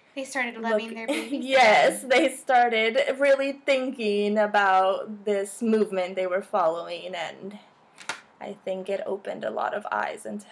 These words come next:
Speaker 2: how important love is.
Speaker 1: Yikes.
Speaker 2: I think parents tend to forget that, you know, kids are just, they're new to the world. Like, they're
Speaker 1: Mm-hmm.
Speaker 2: learning. We, you know, I've, I'm not a parent, but I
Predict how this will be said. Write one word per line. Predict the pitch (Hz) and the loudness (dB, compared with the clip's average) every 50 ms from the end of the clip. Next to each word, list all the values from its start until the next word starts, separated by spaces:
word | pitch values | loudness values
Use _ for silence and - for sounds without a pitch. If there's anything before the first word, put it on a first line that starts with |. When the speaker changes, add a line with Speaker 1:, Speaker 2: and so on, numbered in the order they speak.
| - | -12
Speaker 2:
how | - 254 254 | -8 -8 -8
important | 247 240 220 214 - 185 - - 190 - - - 196 | -8 -8 -10 -8 -6 -8 -8 -8 -12 -14 -14 -12 -10
love | 139 - - - - - - 220 - _ - | -10 -8 -8 -8 -10 -12 -14 -18 -20 _ -16
is. | - - - - - - - _ - - | -16 -16 -14 -16 -18 -18 -20 _ -12 -8
Speaker 1:
Yikes. | 233 226 220 226 226 240 269 269 - _ - - | -8 -6 -6 -6 -8 -8 -10 -12 -14 _ -10 -6
Speaker 2:
I | 247 285 | -6 -4
think | 294 294 415 440 339 - | -4 -4 -6 -6 -8 -6
parents | - 294 302 370 440 453 440 427 403 403 | -2 0 2 2 2 0 0 -2 -4 -6
tend | - - 359 339 359 - | -6 -6 -6 -4 -4 -6
to | 381 | -8
forget | - - 320 311 240 220 254 277 330 359 349 - - - | -4 -4 -4 -4 -2 -2 0 2 4 4 4 2 2 0
that, | - 269 269 254 247 240 233 - - - _ _ _ _ _ _ _ _ _ | 0 0 2 2 2 0 0 -2 -6 -12 _ _ _ _ _ _ _ _ _
you | - 277 294 | -10 -6 -4
know, | 285 262 254 262 269 269 - | -2 0 0 0 0 -2 -6
kids | - - 294 294 302 320 311 - | -6 -2 0 0 0 0 0 0
are | 320 302 302 302 294 294 285 277 277 | 2 2 4 4 4 4 2 2 0
just, | - - 285 294 285 - - - - _ _ _ _ _ - | -2 -4 -8 -10 -10 -12 -16 -20 -20 _ _ _ _ _ -2
they're | 233 262 277 285 277 | 2 4 4 4 2
new | 240 240 247 277 320 359 381 | 0 0 -2 -2 -2 -2 -4
to | 381 - 349 | -4 -4 -4
the | 330 320 285 | -2 -2 -2
world. | 247 240 254 277 339 392 381 285 - 214 220 | 0 0 2 4 4 6 6 4 2 2 0
Like, | 233 233 233 233 233 - | 0 -2 -2 -2 -2 -2
they're | 262 262 269 269 | -2 0 0 -2
Speaker 1:
Mm-hmm. | 247 226 220 | -2 0 0
Speaker 2:
learning. | 220 247 302 339 359 302 254 220 214 214 214 | 2 2 0 0 -2 -4 -4 -4 -4 -4 -4
We, | 226 233 233 240 240 240 240 240 - - - | -6 -8 -8 -10 -12 -14 -14 -16 -18 -16 -14
you | 240 247 240 | -12 -10 -6
know, | 240 240 233 | -6 -2 0
I've, | 226 220 226 233 233 233 - - | 2 2 2 0 0 -4 -8 -4
I'm | 220 226 254 285 285 | -2 -2 -2 0 0
not | 285 269 233 | 0 0 0
a | 233 | -2
parent, | - - 220 220 214 208 208 208 214 220 - 226 | -4 -4 -2 0 2 2 2 0 0 -2 -2 0
but | 220 208 208 202 202 - | 0 0 2 0 -2 -2
I | - 208 202 202 202 202 208 214 | -2 -2 -2 -2 -2 -4 -8 -10